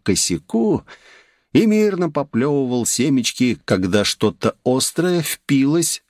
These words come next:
в заплывшую жиром шею. «Привет, Степа», произнес у левого уха знакомый голос. Степан просыпал свое нехитрое лакомство и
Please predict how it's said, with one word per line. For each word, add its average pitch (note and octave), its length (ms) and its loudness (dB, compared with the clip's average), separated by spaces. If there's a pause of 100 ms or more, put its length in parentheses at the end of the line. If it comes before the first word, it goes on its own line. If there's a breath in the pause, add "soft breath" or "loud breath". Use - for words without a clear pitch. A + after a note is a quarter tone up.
в A2 60 -2
заплывшую A2+ 800 0
жиром D3+ 420 0
шею. G#2 640 0 (420)
«Привет, G#2 480 2
Степа», F#2 800 -2 (100)
произнес F#2+ 580 -2 (120)
у F#2+ 100 0
левого F2+ 600 0
уха C3+ 300 0
знакомый F#2 640 -2
голос. - 680 -6 (640)
Степан G3 600 0
просыпал B2+ 580 0
свое C3+ 340 0
нехитрое B2 680 0
лакомство A#2+ 760 0 (280 soft breath)
и C3 180 2